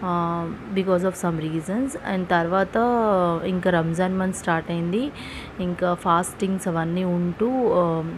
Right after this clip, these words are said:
కొంచెం active ఉండలేకపోయాను YouTube-లో. So sorry for that. ఆ, చాలామంది కూడా request చేస్తున్నారు, ఆ, tummy belt video చేయమని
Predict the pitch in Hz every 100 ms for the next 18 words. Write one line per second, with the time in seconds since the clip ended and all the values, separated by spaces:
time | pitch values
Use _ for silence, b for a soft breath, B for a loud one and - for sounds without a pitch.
0 | - 180 180 202 202 170 160 214 196 165
1 | 175 180 180 170 170 165 165 165 160 170
2 | 160 180 285 302 B B B - 180 175
3 | 165 160 202 202 185 170 196 196 170 185
4 | 170 170 170 170 170 160 185 180 185 190
5 | 175 175 180 175 - 175 175 170 170 170
6 | 170 170 170 175 B B B - 196 175
7 | 180 190 196 226 208 220 214 185 175 175
8 | 180 175 170 165 165